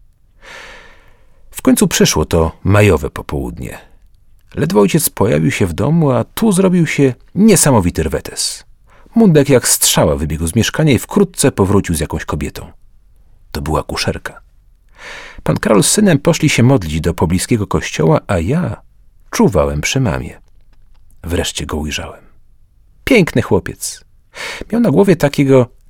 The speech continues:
niesfornego loka. Otrzymał takie samo imię jak ojciec, Karol, a na drugie Józef.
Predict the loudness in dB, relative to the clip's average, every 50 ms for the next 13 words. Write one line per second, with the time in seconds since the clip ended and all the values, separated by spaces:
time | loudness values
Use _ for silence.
0 | -20 _ _ -2 2 4 4 4 2 2 2 2 2 2 2 2 2 2 0 -2
1 | -8 -16 -18 -20 -20 _ _ -20 -20 _ _ -20 _ _ _ _ _ _ -20 -20
2 | _ -20 -12 -12 -10 -6 -4 -2 0 0 0 0 0 0 -2 0 0 0 0 0
3 | 2 2 2 2 0 0 0 2 0 0 -2 -4 -4 -4 -4 -4 -6 -10 -12 -8
4 | -8 -8 -8 -10 _ -20 _ -4 0 0 0 0 0 -4 -8 -12 _ _ -20 _
5 | _ _ -12 -8 -6 -4 -2 0 2 2 2 2 2 0 -4 -4 -10 -18 -20 _
6 | _ _ _ _ -4 -4 -2 -2 -4 -6 -10 -12 -14 -16 -20 _